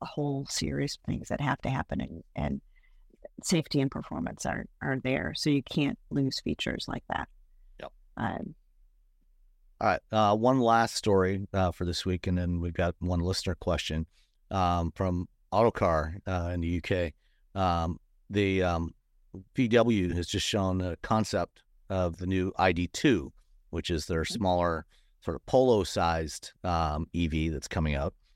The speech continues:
Speaker 2: Um, and, uh, one of the big complaints about the I D three and the I D four and G M, uh, V W's other E Vs has been the touch-sensitive controls along the bottom of the screen, the center screen,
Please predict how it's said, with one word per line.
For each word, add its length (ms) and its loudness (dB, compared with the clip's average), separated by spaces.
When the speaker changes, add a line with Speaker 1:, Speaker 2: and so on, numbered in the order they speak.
Speaker 2:
Um, 440 2
and, 400 2
uh, 240 4
one 200 4
of 80 4
the 100 4
big 180 0
complaints 480 -2
about 220 2
the 120 -2
I 120 4
D 140 2
three 420 2
and 80 -2
the 100 0
I 80 2
D 120 0
four 480 2
and 240 -4
G 160 -2
M, 140 -2
uh, 180 0
V 240 -2
W's 300 0
other 320 -2
E 180 0
Vs 440 0
has 120 -2
been 300 4
the 100 2
touch-sensitive 720 0
controls 760 -2
along 280 4
the 60 2
bottom 340 2
of 80 -2
the 60 -8
screen, 600 0
the 120 -6
center 260 -2
screen, 400 -6